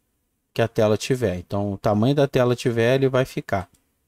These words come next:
tá? Então, ele vai ficar de acordo com o tamanho da tela, ó. Pode reparar que, ó, tá vendo aqui, ó? Olha como é que fica a tela.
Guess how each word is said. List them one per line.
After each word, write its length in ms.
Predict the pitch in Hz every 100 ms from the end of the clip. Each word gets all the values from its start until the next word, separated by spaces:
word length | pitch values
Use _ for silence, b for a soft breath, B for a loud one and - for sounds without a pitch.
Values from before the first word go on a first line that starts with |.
| -
tá? 260 | 95 104 -
Então, 160 | 98
ele 140 | 98 98
vai 180 | 98
ficar 460 | 101 - - 98 98
de 100 | 101
acordo 400 | 110 _ 101 98
com 80 | 107
o 40 |
tamanho 320 | - 113 95
da 120 | 101 117
tela, 420 | - 98 90 -
ó. 80 | - _ _ _ _ _ _ _ _
Pode 220 | - 92
reparar 480 | 101 - 95 98 110
que, 160 | 120 -
ó, 160 | 95 110 _ _ _ _
tá 120 | - 101
vendo 180 | 107
aqui, 240 | 101 - 131
ó? 140 | 95 92 _ _ _
Olha 140 | 101 101
como 180 | 107
é 20 | 104
que 80 |
fica 300 | - 107 -
a 20 | 98
tela. 420 | - 95 104